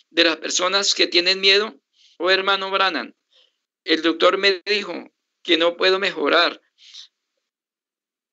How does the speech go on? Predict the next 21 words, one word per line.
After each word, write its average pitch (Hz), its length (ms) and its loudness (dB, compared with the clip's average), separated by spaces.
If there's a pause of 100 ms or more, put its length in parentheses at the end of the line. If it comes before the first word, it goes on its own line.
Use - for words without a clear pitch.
(340)
¿A 165 140 2
qué 196 160 2
le 214 140 4
tiene 208 280 -2
miedo? 220 640 -2 (600)
Hay 185 280 0
una 202 360 0
expiación 180 840 -2 (180)
colocada 175 520 2
ya 170 340 -2
por 180 160 -8
usted 165 300 -2
seguro. - 1000 -2 (680)
Bueno, 180 280 2
hermano 156 380 0
Branham, 160 540 -2 (340)
he 185 400 2
cometido 190 480 -2
tantos 214 320 -2
pecados, 175 520 0
yo, 190 600 -6